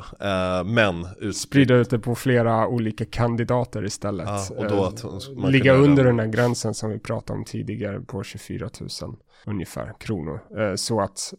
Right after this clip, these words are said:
Speaker 2: eftersom varje kandidat då redovisar separat så skulle man ju då kunna s-, stödja alla partiets toppkandidater, till exempel liksom Ebba Busch, eh, och sen ge till partiet, ge till ungdomsförbundet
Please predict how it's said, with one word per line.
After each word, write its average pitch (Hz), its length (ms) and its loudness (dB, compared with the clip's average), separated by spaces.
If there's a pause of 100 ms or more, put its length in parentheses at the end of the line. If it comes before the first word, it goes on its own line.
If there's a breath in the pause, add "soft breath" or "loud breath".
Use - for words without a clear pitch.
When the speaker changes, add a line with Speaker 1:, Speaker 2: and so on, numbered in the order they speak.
(140)
Speaker 2:
eftersom 113 340 -4
varje 113 420 0
kandidat 113 580 -2
då 104 120 -4
redovisar 98 840 -6 (360)
separat 110 640 -6
så 95 360 -6 (480 loud breath)
skulle - 360 -6
man - 200 -8
ju 101 80 -6
då - 260 -10 (260)
kunna 90 320 -4
s-, - 460 -10
stödja 104 460 -2
alla 107 380 -2
partiets - 720 -8 (120)
toppkandidater, 113 920 -4
till 92 160 -8
exempel - 580 -10
liksom - 320 -12 (420 soft breath)
Ebba 101 260 -2
Busch, - 480 -8 (460 soft breath)
eh, - 220 -10
och - 200 -8
sen 110 220 -2
ge 104 180 -2
till - 160 -6
partiet, 98 640 -8
ge 110 220 -4
till 110 180 -8
ungdomsförbundet 101 1040 -8